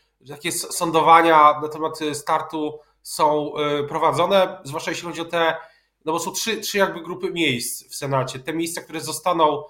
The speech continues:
y, ci kandydaci, kandydatki, które będą kandydować ponownie, y, którzy mają mandat, ta miejsce, gdzie się, y, po stronie większości senackiej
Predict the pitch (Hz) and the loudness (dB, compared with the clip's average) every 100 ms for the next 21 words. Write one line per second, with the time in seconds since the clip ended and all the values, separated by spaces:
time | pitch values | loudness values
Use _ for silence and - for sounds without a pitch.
0 | _ _ _ - 131 135 131 139 131 - | _ _ _ -8 -6 -6 -8 -14 -14 -6
1 | 160 147 165 160 165 - - 151 139 160 | -6 0 -2 -2 -10 -14 -14 -8 -2 -2
2 | 160 139 156 143 151 156 151 156 147 151 | -4 -8 -4 -2 -2 -2 -2 -4 -4 -4
3 | - 156 147 139 147 139 131 135 135 - | -4 -2 -2 0 2 2 0 -4 -6 -10
4 | _ 139 156 175 151 143 135 139 185 - | _ -4 2 4 4 2 2 2 2 0
5 | - _ _ _ - 160 175 175 156 160 | -12 _ _ _ -4 -2 -2 -4 -6 -4
6 | 175 156 147 151 151 147 135 135 - - | 0 0 0 -2 -2 -4 -12 -16 -18 -20
7 | - 139 135 139 - 165 151 156 151 165 | -20 -20 -20 -14 -8 -4 -4 -4 -4 -6
8 | - 147 147 156 151 156 156 139 | -6 -10 -6 -2 -2 -4 -6 -6